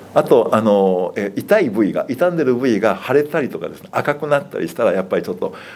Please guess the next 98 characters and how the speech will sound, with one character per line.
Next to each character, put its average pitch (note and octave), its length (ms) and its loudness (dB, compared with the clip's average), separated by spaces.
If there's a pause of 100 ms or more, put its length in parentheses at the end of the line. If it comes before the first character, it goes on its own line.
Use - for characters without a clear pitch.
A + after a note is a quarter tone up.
(120)
感 G#2 260 -2
染 F#2+ 260 0
と F#2 140 -6
か - 120 0
で - 100 -6
す - 80 -12
ね、 - 80 -6
そ G2 140 -2
う - 20 2
い - 20 -2
う - 40 -6
可 - 180 -4
能 F2 240 2
と F#2 80 -10
か - 100 -6
そ - 100 -2
う G2+ 40 0
い - 20 2
う - 20 2
の F2 80 0
が、 - 280 -2
え - 240 -2
ー、 F2 40 -2
あ F2 40 0
る F2 80 -4
か - 100 -6
も - 100 -6
し - 80 -8
れ - 60 -4
ま G#2 140 -6
せ A2+ 100 -4
ん。 - 40 -4 (500)
あ - 80 4
と、 G#2+ 260 6
あ F#2+ 40 4
の、 F2+ 440 4
え G2 200 2
ー、 F#2 100 -2
知 - 120 -2
覚 D#3 380 2
が、 C#3 260 2 (380)
え G#2 340 -2
ー、 A2 80 0
麻 A#2 80 0
痺 - 60 -10
す - 160 -12
る、 F#2 200 -8 (120)
筋 C#3+ 140 -2
肉 F#2 340 -2
が F2 80 0
麻 F2+ 140 0
痺 F#2 80 -2
す - 180 -8
る F#2 140 -2
と G2 80 0
い F#2 40 0
う、 F#2+ 40 -2
ま A2+ 160 2
あ、 - 20 -10 (320)
手 C3+ 160 2
足 E3 240 2
が E2+ 100 6
動 G#2+ 200 2
き C3 120 -8
に A#2 140 -2
く A#2+ 160 -2
い - 60 -2
と - 80 -8
か、 D#2 100 -6
触 G2+ 240 0
っ A2 60 -6
た A#2 100 0
感 A2+ 220 -2
じ G2+ 80 -2
が F#2+ 80 2
鈍 G#2+ 240 -2
く B2+ 100 -2
な D#2 120 -4
っ - 20 -14
て F#2+ 100 -10
く - 80 -10
る E2+ 80 -10
と F#2 80 -8
か、 G2 140 -6
そ C#3+ 100 2
う - 20 4
い C3+ 40 -2
う - 40 -4
神 F3 140 2
経 F#3+ 120 4
症 F#3+ 180 2
状 B2+ 100 0
が G#2+ 80 2
出 A#2 100 -2
た A2+ 140 0
場 G2 140 2
合 G2 60 0
も、 B2+ 260 0